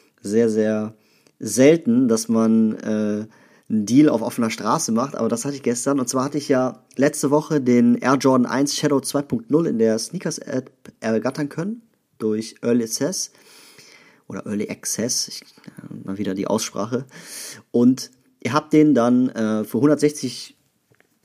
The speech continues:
gekauft, ne? Also ich hab so ein, hab die Notification dann auf meinem Handy bekommen über die Sneakers-App, dass, äh, er jetzt exklusiv für mich halt zu haben ist. Ich hab das dann am Anfang erstmal gar nicht geglaubt, also ich hab das so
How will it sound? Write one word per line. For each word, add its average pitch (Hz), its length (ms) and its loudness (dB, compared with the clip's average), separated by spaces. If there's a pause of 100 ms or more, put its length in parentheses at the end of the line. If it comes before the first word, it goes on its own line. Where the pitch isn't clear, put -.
gekauft, 208 460 2
ne? 147 180 4
Also 117 140 -2
ich 110 60 -2
hab - 120 -10
so - 120 -2
ein, 107 280 0
hab 120 140 -14
die 117 80 0
Notification 120 560 0
dann 113 80 -2
auf 104 80 -4
meinem 98 140 -4
Handy 139 180 -2
bekommen 180 380 -6 (100)
über 113 160 -4
die 104 80 -4
Sneakers-App, 165 640 -4 (160)
dass, - 240 -6
äh, - 240 -2
er - 140 0
jetzt - 400 -2 (100)
exklusiv 131 540 -4
für 117 80 -2
mich - 400 -2 (480)
halt - 440 -12 (140)
zu 101 180 -8
haben 143 240 0
ist. 175 300 -6
Ich - 140 -12
hab - 80 -14
das - 140 -6
dann 92 280 -6
am 60 100 -12
Anfang 92 260 -8
erstmal 92 180 -8
gar 101 80 -4
nicht 98 80 -8
geglaubt, 110 360 0
also 101 120 -8
ich 101 40 -12
hab - 100 -18
das 107 100 -12
so - 320 -12